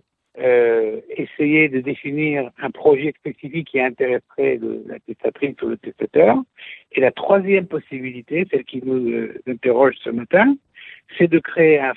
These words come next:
fonds qui sera bien sûr, en, en général, au nom du testateur, de la testatrice ou au nom de la famille, euh, qui, euh, qui est important pour cette personne, donc de,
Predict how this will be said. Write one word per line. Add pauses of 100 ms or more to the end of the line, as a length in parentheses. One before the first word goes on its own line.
fonds
qui
sera
bien (120)
sûr, (540)
en,
en
général,
au
nom
du
testateur,
de
la
testatrice
ou
au
nom
de
la
famille, (340)
euh,
qui,
euh,
qui
est
important
pour
cette
personne,
donc (640)
de,